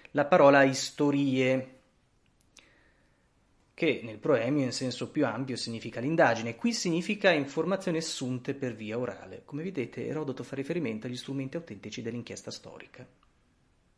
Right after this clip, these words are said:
Dunque, realizzando l'inchiesta sull'etnografia degli egiziani, usi e costumi, Erodoto dichiara di essersi avvalso del suo proprio sguardo, delle informazioni orali,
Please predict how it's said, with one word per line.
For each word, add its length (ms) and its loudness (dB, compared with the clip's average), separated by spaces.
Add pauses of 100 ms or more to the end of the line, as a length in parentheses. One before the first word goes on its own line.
(540)
Dunque, 480 0
realizzando 380 0
l'inchiesta 680 0
sull'etnografia 760 -2
degli 140 -2
egiziani, 640 -8
usi 260 0
e 60 -8
costumi, 840 -8 (720)
Erodoto 500 8
dichiara 300 2
di 120 2
essersi 380 -2
avvalso 460 0
del 180 -4
suo 320 4
proprio 320 -6
sguardo, 800 -2 (160)
delle 180 -4
informazioni 840 2
orali, 720 -2